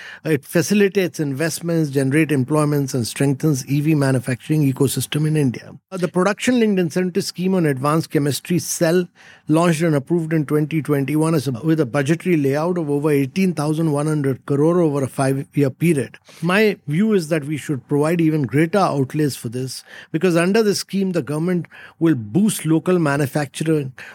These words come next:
of battery storage, which is really the future to bring down the f-, prices of batteries in the country and reduce the cost of electric vehicles as well.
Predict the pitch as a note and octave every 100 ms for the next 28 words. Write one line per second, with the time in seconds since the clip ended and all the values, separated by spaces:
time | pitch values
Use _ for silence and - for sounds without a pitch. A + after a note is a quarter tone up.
0 | - C#3 G2 B2+ C3+ - D#3 - D3+ D#3
1 | F3+ C3 C#3 E3 B2 D#3+ E3 E3 C#3 -
2 | D3 - E3 D3+ A#2 D3 D3+ D3+ D#3+ D#3
3 | C3+ - _ - D3+ D3+ F3+ E3 C3 C3
4 | A#2+ D3+ C#3 C3+ B2+ A2+ C3 B2+ C#3+ D3
5 | - - - D#3+ D#3 C#3 D3 F#3 - -
6 | D3 C3 D#3+ D3 C3+ C3 D#3+ C#3+ C#3+ B2+
7 | C3 B2+ - A2 A2